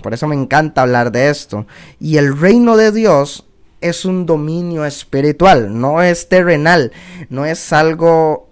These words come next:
eh, es algo intangible, es algo invisible. Y en Juan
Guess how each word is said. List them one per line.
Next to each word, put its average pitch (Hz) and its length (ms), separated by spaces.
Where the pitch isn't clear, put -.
eh, 131 580
es 139 160
algo 170 220
intangible, 151 640
es - 80
algo 160 220
invisible. 156 760
Y 135 200
en 131 240
Juan 170 580